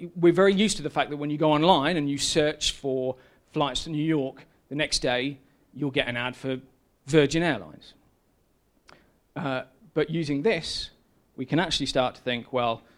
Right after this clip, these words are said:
yesterday on the, on your device, you searched for houses in Manchester, and now you're listening to Capital F M,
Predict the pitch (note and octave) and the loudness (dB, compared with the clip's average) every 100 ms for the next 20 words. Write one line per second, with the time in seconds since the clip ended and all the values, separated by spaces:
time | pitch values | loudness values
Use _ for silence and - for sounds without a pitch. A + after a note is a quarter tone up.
0 | _ - D3+ - - A2+ C3+ A#2+ A#2+ A#2+ | _ -4 0 0 -2 -2 -2 -6 -12 -12
1 | A2 _ B2 B2+ F3 C#3 C3 B2+ B2+ - | -14 _ -10 -6 -4 -4 -2 -4 -4 -8
2 | - _ B2 A#2 - C3 - - - _ | -14 _ -8 -6 -2 -2 -2 -6 -8 _
3 | _ - - C#3 C#3+ C3+ C3+ - - G#2 | _ -14 -4 -2 -2 -2 -6 -6 -12 -10
4 | A2 E3+ E3 E3+ - D#3 D3+ - _ _ | -4 -4 -2 -2 0 -2 -2 -10 _ _
5 | _ _ _ - B2+ D#3+ E3+ D3 C3 B2 | _ _ _ -12 -2 2 2 0 -2 -6
6 | A#2 - A#2 - A2+ A2 A#2+ A#2 | -10 -8 -10 -8 -10 -8 -8 -8